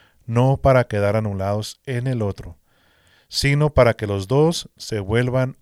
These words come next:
uno. Ahora, otra frase sobre el matrimonio. El matrimonio debe de ser y solo puede ser entre un hombre y una mujer, porque el matrimonio no es solo la unión de dos personas,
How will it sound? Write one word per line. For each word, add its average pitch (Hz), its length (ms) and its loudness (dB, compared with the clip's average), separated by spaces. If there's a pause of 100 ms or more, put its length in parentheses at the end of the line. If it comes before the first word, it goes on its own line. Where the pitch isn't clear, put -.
(120)
uno. 98 400 -8 (600)
Ahora, 110 240 0
otra 151 240 0
frase 151 360 2
sobre 120 260 -6
el 107 60 -12
matrimonio. 95 720 -12 (880)
El 117 120 -4
matrimonio 127 520 -2
debe 147 280 4
de 120 120 4
ser 151 420 2 (200)
y 120 160 -4
solo 139 400 0
puede 135 240 2
ser 170 380 -2 (420)
entre 110 400 -2
un 120 120 2
hombre 160 600 2
y 113 140 -8
una 104 200 -4
mujer, 92 540 -6 (880)
porque 107 300 -2
el 107 80 -4
matrimonio 113 580 0
no 139 160 0
es 147 140 0
solo 147 340 2
la 135 80 2
unión 127 420 -2
de 147 100 -2
dos 120 280 -4
personas, 131 840 2